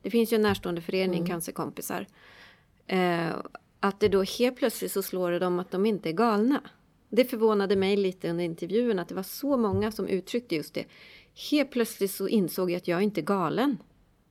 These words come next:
Speaker 1: För att det var så många andra som också kände så starkt, så mycket. Och jag tror att det är mycket krockande, eh, känslor. Ofta är det ju ganska lätt om man är arg, ledsen eller så har en känsla och kan definiera den.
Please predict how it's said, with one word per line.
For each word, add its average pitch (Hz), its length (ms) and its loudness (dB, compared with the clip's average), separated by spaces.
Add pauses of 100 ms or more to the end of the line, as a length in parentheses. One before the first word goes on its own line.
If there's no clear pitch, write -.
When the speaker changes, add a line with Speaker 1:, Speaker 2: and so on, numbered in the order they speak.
(640)
Speaker 1:
För 226 140 0
att 220 120 2
det 240 80 8
var 202 160 8
så 202 140 0
många 190 300 4
andra 214 360 2
som 208 180 -2
också 214 540 -2
kände 180 380 0
så 190 260 -2
starkt, - 640 -6
så 185 260 -4
mycket. 208 640 -2 (1080)
Och 208 80 6
jag 226 180 8
tror 247 180 6
att 233 120 4
det 240 60 4
är 226 40 6
mycket 240 500 0
krockande, 240 1040 0 (680)
eh, - 240 -8
känslor. - 500 -4
Ofta 226 300 2
är 269 40 6
det 233 60 6
ju 220 60 6
ganska 214 260 -2
lätt 185 180 -4
om 190 80 -2
man 190 140 0
är - 120 -4
arg, 202 360 0
ledsen 175 500 -4
eller 170 120 -2
så 185 120 -10
har 185 200 -6
en 202 180 0
känsla 170 540 -4 (300)
och - 120 -14
kan 175 260 -2
definiera 202 540 0
den. - 220 -8